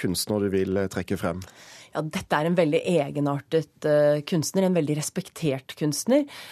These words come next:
Speaker 2: Eh, han har jo da gjort seg bemerket i norsk kunstnerliv i førti år,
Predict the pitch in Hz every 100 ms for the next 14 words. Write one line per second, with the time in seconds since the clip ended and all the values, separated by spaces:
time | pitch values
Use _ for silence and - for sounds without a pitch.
0 | - 185 185 185 185 180 202 196 165 190
1 | 180 165 185 - - 160 147 170 160 -
2 | 175 196 165 147 - - 220 202 175 -
3 | - 156 139 - 151 156 165 170 165 160
4 | 160 160 160 - 156 - 196 226